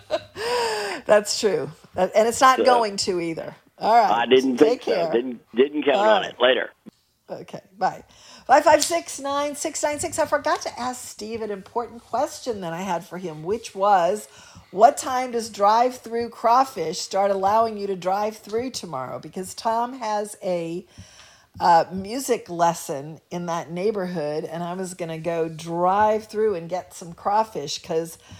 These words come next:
Speaker 1: uh, I wish I hadn't started with the dip. I wish I hadn't, 'cause it's just crazy good.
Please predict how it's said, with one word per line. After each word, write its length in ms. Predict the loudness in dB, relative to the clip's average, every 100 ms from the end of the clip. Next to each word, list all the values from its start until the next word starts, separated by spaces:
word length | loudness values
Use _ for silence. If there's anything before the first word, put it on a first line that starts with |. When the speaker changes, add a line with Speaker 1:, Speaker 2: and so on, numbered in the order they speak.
| -20 _ -14 -8
Speaker 1:
uh, 520 | -6 -2 -2 -2 -6 -16 -20 -16 -6
I 100 | -6
wish 240 | -6 -10
I 60 | -10
hadn't 260 | -10 -12
started 600 | -16 -8 -2 -2 -2 -8
with 140 | -12 -12
the 60 | -12
dip. 420 | -6 -4 -6 -8
I 80 | -8
wish 260 | -8 -12
I 100 | -14
hadn't, 520 | -12 -6 -6 -8 -16 _ _ _ -20 _ _
'cause 180 | -8 -6
it's 260 | -8 -10 -6
just 640 | -2 0 0 -4 -14 -20 _ _
crazy 680 | -14 -8 0 0 0 -6 -10
good. 340 | -10 -12 -16